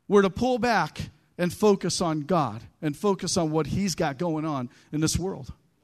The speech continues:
It's easy to get depressed. It's easy to think that everything's falling apart and that we're in trouble. We're in trouble as a nation. We're in trouble as a, as a world. All of these things.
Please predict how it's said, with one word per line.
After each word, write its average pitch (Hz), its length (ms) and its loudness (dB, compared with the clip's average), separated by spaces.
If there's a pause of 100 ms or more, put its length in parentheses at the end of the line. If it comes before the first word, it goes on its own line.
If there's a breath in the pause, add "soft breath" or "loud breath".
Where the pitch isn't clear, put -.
(340)
It's 175 200 4
easy 277 280 8
to 233 80 2
get 220 180 4
depressed. 240 560 2
It's 175 180 -2
easy 233 280 4
to 190 100 2
think 233 360 0 (300 soft breath)
that 190 120 4
everything's 214 480 2
falling 202 380 0
apart 247 460 2 (840)
and 190 140 0
that 185 60 -2
we're 175 200 2
in 143 60 -2
trouble. 254 440 2
We're - 220 -20
in 151 60 -20
trouble 151 300 -2
as 147 120 0
a 147 40 0
nation. 240 540 4
We're 165 160 2
in 143 60 0
trouble 147 340 -4
as 143 140 0
a, 147 80 0 (280 soft breath)
as 151 160 0
a 147 60 6
world. 254 560 6 (320 soft breath)
All 240 280 4
of 220 80 0
these 226 260 4
things. 165 460 -2